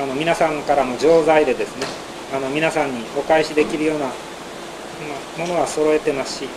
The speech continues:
もうちょっと大きくできればね、もうちょっといろんな仕事できるかなと思います。まあ、気は熟してきてるように思いますので、だんだんそうなっていくでしょう。で、この時間はここまでですので、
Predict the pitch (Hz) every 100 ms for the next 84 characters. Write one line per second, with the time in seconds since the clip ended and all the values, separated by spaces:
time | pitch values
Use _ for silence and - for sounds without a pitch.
0 | - 156 180 - - 170 135 - 151 170
1 | 170 160 156 139 110 - - - - -
2 | - 156 165 165 - 127 - - - -
3 | - - - - 151 147 - 143 135 123
4 | 131 139 135 147 151 131 120 110 - -
5 | - 160 - 190 175 160 170 165 180 -
6 | 180 170 160 143 147 151 151 139 120 113
7 | 143 147 123 - 120 107 - - - -
8 | - - - - - - - - - -
9 | - 185 202 202 202 214 196 170 180 196
10 | 196 190 185 175 143 123 131